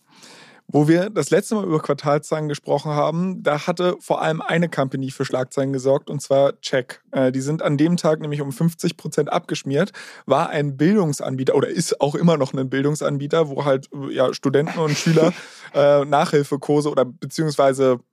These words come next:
ja, Online-Education buchen können. Und, ähm, in dem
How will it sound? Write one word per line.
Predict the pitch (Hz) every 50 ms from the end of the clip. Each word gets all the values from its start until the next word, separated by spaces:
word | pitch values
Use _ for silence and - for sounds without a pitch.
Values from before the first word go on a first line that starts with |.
| _ -
ja, | 139 131 123 - -
Online-Education | - 156 175 170 156 151 147 139 - 139 139 139 123 - - 156 151 - - 135 127 123
buchen | 131 127 123 - - 131 123
können. | - 135 139 175 226 311 - - - - - - - - - -
Und, | 156 165 175 175 185 185 175 - - -
ähm, | 170 165 165 170 165 170 170 170 180 - _
in | - 160 143
dem | 165 190 220 233 240 233 220